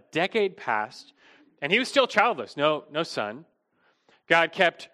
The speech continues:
reiterating his promise. He hadn't forgotten. So Genesis fifteen, verse five, for example, God tells him, "Now look toward the heavens and count the stars, if you are able to count them."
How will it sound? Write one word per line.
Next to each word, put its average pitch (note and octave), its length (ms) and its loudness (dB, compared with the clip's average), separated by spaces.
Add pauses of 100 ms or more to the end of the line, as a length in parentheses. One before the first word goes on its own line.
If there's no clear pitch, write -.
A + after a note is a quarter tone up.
reiterating G#3+ 600 2
his E3 100 -4
promise. A#3+ 400 0
He C4 80 -2
hadn't C4+ 220 2
forgotten. B2+ 460 0
So D3 140 -6
Genesis C3+ 440 -2
fifteen, B2+ 520 -8
verse A2+ 220 -8
five, A2+ 420 -2 (460)
for C3 100 -4
example, A#2+ 340 -6
God A#2 220 -2
tells A#2 320 -6
him, A2+ 200 -10 (1040)
"Now D3 100 4
look F3 200 2
toward E3+ 220 2
the D3+ 60 0
heavens A#2+ 580 -6 (360)
and B2 140 -14
count F3+ 280 -2
the D#3 80 -8
stars, G#2+ 520 -4
if - 120 -8
you G3 80 4
are E3 200 -2
able F#3+ 320 -2
to D#3+ 80 -12
count A#2 320 -8
them." G#2 260 -10